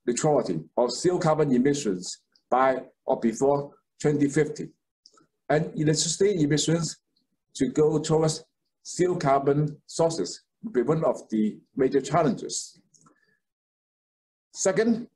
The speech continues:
is just announced that, um, very recently is about the E V popularization roadmap. We announced that before twenty fifty, Hong Kong will go towards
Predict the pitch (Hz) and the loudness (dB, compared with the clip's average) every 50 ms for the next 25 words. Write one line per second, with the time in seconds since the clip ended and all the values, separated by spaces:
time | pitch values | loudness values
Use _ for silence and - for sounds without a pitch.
0 | _ - - 160 151 - - - - _ _ _ - 175 170 - 175 160 165 165 | _ -2 0 0 0 0 -4 -8 -14 _ _ _ -4 -2 -2 0 2 2 2 4
1 | 175 180 156 151 196 - - - - _ _ _ _ _ _ _ _ _ - - | 2 2 2 2 0 0 -4 -10 -18 _ _ _ _ _ _ _ _ _ -8 -6
2 | 117 117 113 110 107 110 - - - - _ _ _ _ _ _ _ _ _ - | -4 -2 -2 0 0 -2 -2 -6 -12 -20 _ _ _ _ _ _ _ _ _ 0
3 | 156 165 170 160 180 156 165 165 160 - 185 214 214 185 - - _ 127 123 131 | 2 2 4 2 2 2 2 2 2 2 2 0 0 0 -4 -6 _ -2 -2 0
4 | 123 - 139 135 143 143 143 139 139 135 135 131 127 - - _ _ _ _ _ | 0 0 2 2 2 2 2 0 0 0 0 0 -2 -4 -10 _ _ _ _ _
5 | _ _ _ _ _ _ - 156 165 156 143 170 170 170 160 - 143 139 139 143 | _ _ _ _ _ _ -2 0 2 2 2 4 4 2 2 0 -2 -2 2 2
6 | 139 135 131 151 143 143 156 151 147 151 151 147 151 147 120 - - - _ _ | 2 2 2 2 2 2 2 0 2 2 2 2 2 0 0 -2 -4 -10 _ _
7 | _ _ _ _ _ _ _ _ _ _ _ _ _ _ _ 135 156 160 170 170 | _ _ _ _ _ _ _ _ _ _ _ _ _ _ _ -2 0 2 2 2
8 | 190 208 190 160 156 160 160 - - - - _ _ _ _ _ _ _ _ _ | 2 0 0 0 2 2 0 0 -2 -10 -18 _ _ _ _ _ _ _ _ _
9 | _ _ _ _ 143 147 143 143 165 180 202 208 202 - - 156 151 160 151 175 | _ _ _ _ 0 0 0 2 2 2 2 2 0 0 -2 0 0 0 0 -2
10 | 165 - - 180 208 220 - - - _ _ - 180 208 220 208 - - 175 160 | -2 0 0 0 0 0 -2 -6 -14 _ _ -2 0 0 0 0 -2 -2 0 0
11 | 165 170 165 160 143 135 - - 165 175 175 175 170 165 165 165 160 160 - - | 0 0 0 0 -2 -2 0 2 2 2 2 2 2 2 2 2 2 0 -4 -10